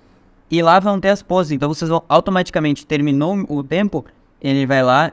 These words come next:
e troca pra próxima pose, e já vai avançando, e assim vocês vão fazendo os exercícios, tá? É...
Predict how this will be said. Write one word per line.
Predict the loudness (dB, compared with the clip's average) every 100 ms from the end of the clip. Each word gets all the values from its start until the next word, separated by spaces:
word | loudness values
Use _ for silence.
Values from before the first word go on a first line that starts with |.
| -4
e | -6
troca | -2 0 2 0
pra | -4 -2 -2
próxima | 0 -2 -2 -4
pose, | -2 -2 -4 -10
e | -4
já | 0
vai | 2 2
avançando, | 0 -2 -2 -4 -4
e | -2
assim | -2 -2
vocês | -4 -2
vão | -4 -4
fazendo | -4 -2 -2 -4 -6
os | -6
exercícios, | -4 -2 -4 -6 -16 -2
tá? | 0 0 -4 _ -20 _ _ -4
É... | -2 0 -2 -2 -4 -4 -6